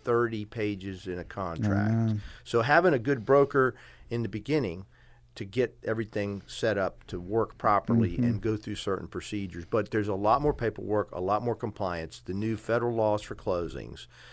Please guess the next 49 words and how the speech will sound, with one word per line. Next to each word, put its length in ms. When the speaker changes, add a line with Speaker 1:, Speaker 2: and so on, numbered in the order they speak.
Speaker 1:
Then, 460
because 360
of 120
all 240
that, 340
too, 520
uh, 180
and 280
there's 240
even 240
can 160
be, 180
a, 140
right 240
now, 260
a 60
little 160
bit 100
of 80
a 60
shortage 400
of 80
properties. 580
Speaker 2:
Yes. 460
Speaker 1:
So 100
some 240
buyers 400
come 180
in 100
the 60
door 440
and 160
they 120
jump 440
and 120
they 100
do 200
whatever 220
they 100
need 160
to 60
get 180
the 100
house, 520
but 120
then 160
there's 160
this 240
underlying, 920